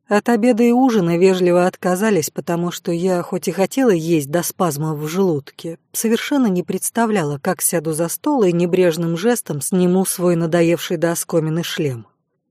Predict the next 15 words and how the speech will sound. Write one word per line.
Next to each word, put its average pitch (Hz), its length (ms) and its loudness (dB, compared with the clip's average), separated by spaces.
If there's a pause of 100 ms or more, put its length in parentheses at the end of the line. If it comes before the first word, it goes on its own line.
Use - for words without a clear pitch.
(180)
Нет, 175 640 0
кречет 285 420 0
мужик, 254 360 4
конечно, 240 460 0
нормальный, 226 760 2
но 202 280 -2
даже 202 360 -2
он 208 360 2
неизвестно, 170 640 -2
как 156 240 -8
отреагирует 180 720 0
на 175 80 -2
мою 165 300 0
неординарную 160 800 -2
внешность. - 760 -8